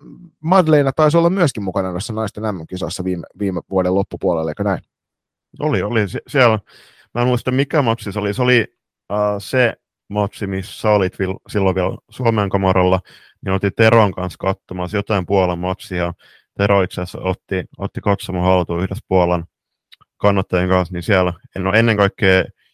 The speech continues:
Speaker 2: Julia ja Anna kannustettiin, mutta myöskin Madlenan nimeä huudettiin.
Speaker 1: Siinä muutama pelaajanosto näistä kisoista, ja tosiaan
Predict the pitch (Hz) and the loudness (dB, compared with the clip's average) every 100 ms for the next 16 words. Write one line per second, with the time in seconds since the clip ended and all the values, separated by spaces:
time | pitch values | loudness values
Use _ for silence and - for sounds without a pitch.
0 | _ 110 113 107 92 92 87 101 101 87 | _ 2 4 4 4 4 2 2 0 -2
1 | 87 85 90 - - - 85 80 - 95 | -2 -4 -6 -10 -16 -12 -10 -12 -10 -10
2 | - 92 87 - 92 82 82 80 85 82 | -4 -2 -2 -2 -4 -4 -4 -6 -6 -6
3 | 85 85 82 - - - _ _ _ _ | -2 -2 -4 -10 -18 -20 _ _ _ _
4 | _ _ _ _ 254 226 185 214 175 156 | _ _ _ _ 4 6 8 6 6 4
5 | - 233 196 131 123 139 135 - 104 143 | 4 4 6 6 6 4 2 0 -4 -2
6 | 156 131 - - 139 135 117 98 - 107 | -2 -4 -8 -4 -2 0 0 -2 -4 -6
7 | 104 147 160 156 143 | -2 -2 0 0 0